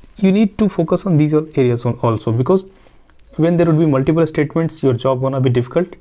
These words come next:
if you have not prepared in this kind of detail. So now move to the next. Now we have one very important species, like, like we have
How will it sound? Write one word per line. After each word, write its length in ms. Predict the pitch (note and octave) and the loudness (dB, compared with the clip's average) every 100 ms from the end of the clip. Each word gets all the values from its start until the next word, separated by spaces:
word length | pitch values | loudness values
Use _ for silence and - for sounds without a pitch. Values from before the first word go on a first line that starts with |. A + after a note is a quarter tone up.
| - _ - | -20 _ -2
if 160 | B2 | 0
you 80 | C3 | 2
have 120 | B2+ | 2
not 200 | C3+ D#3 | 0 -2
prepared 400 | D3 B2+ C#3+ D#3 - | -4 0 0 -2 -6
in 200 | F3 E3+ | -6 -2
this 180 | B2+ B2+ | -4 -2
kind 180 | A#2 | -2
of 100 | A#2 | -2
detail. 260 | A2 A2 G#2+ - - - - - | -2 -2 -6 -8 -20 -20 -20 -20
So 360 | - F3+ - - _ - - - _ - - - | -2 -2 -2 -14 _ -20 -20 -20 _ -20 -20 -6
now 140 | C#3 | -2
move 240 | C#3 D#3 E3+ | 0 0 2
to 120 | E3+ | 0
the 100 | G3 | 2
next. 360 | C3 G#2 - - _ - - - - - - - - - - - - - - - - _ - _ - - - _ - | 0 -2 -8 -18 _ -20 -20 -20 -20 -20 -20 -20 -20 -20 -20 -20 -20 -20 -20 -20 -20 _ -20 _ -20 -20 -20 _ -2
Now 120 | G#3 | 2
we 140 | G#3+ | 2
have 240 | D#3+ F#3 F#3 - - | 0 -2 -2 -6 -4
one 140 | F3 | -4
very 220 | D3+ F#3 | 0 0
important 480 | F3+ C#3+ B2 B2 G#2+ - _ _ - - - - - _ _ _ _ _ _ - _ | 0 0 0 0 -2 -6 _ _ -20 -20 -20 -20 -20 _ _ _ _ _ _ -20 _
species, 420 | - D3 F3 F3 | -2 0 0 0
like, 180 | D3+ D3 D4+ - - _ | -2 -2 -6 -6 -20 _
like 420 | F3+ D#3 D3 D#3 | 0 2 2 2
we 80 | D#3+ | 0
have 240 | E3 A3+ | 0 -2